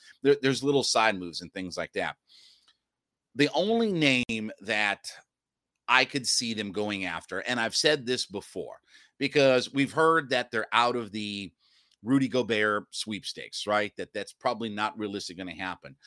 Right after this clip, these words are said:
The only other name that the Hawks I could see making a move for, if they really are gonna move on from John Collins, would be to go after DeAndre Ayton. Now, I've said before, I'm not a fan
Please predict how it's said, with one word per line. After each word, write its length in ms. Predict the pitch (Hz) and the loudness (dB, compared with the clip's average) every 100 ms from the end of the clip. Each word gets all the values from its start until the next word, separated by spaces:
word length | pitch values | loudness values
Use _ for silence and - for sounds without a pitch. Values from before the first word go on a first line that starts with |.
| - _ - | -20 _ -4
The 140 | 147 151 | -2 2
only 400 | 160 208 202 160 | 2 2 -2 -2
other 360 | 151 143 143 | 0 2 2
name 560 | 131 117 110 110 107 104 87 | 0 -2 -2 -4 -6 -8 -6
that 400 | 101 98 98 - _ _ _ _ _ _ _ _ - - | -2 0 -2 -4 _ _ _ _ _ _ _ _ -20 -6
the 120 | 107 110 | 0 0
Hawks 400 | 123 127 - 113 | 2 0 0 0
I 120 | 107 | -2
could 180 | 107 - | -2 -4
see 240 | 113 104 | -4 -4
making 400 | 95 101 - 101 | -6 -6 -6 -10
a 60 | 95 | -8
move 240 | 92 80 | -10 -12
for, 300 | - 73 62 _ _ _ _ | -14 -14 -16 _ _ _ _
if 280 | 156 180 - | 6 6 6
they 180 | 185 160 | 0 0
really 420 | 131 139 139 135 131 | 2 4 4 2 2
are 280 | 107 101 98 | 0 0 -2
gonna 200 | 95 95 | -4 -6
move 240 | 98 90 | -6 -6
on 160 | 92 85 | -6 -6
from 160 | 87 | -10
John 220 | 82 85 87 | -10 -10 -4
Collins, 420 | 170 127 107 - _ - _ 127 | 0 0 -2 -8 _ -20 _ 0
would 200 | 147 113 | 0 0
be 120 | 127 | -2
to 80 | 120 | -2
go 240 | 110 104 | -2 -2
after 240 | 98 - | -2 -6
DeAndre 460 | 95 95 92 90 107 | -10 -8 -8 -4 -2
Ayton. 380 | 135 139 - 73 _ _ _ - | -2 -2 -6 -20 _ _ _ -2
Now, 140 | 107 117 | 0 4
I've 180 | 143 139 | 2 2
said 260 | 117 135 | 0 -4
before, 540 | 123 - 202 123 120 - _ _ _ | -4 2 4 6 4 -2 _ _ _
I'm 260 | 113 135 147 | 2 2 4
not 220 | 131 131 | 2 0
a 40 | 117 | -2
fan 640 | - 160 151 131 117 | 2 2 4 0 0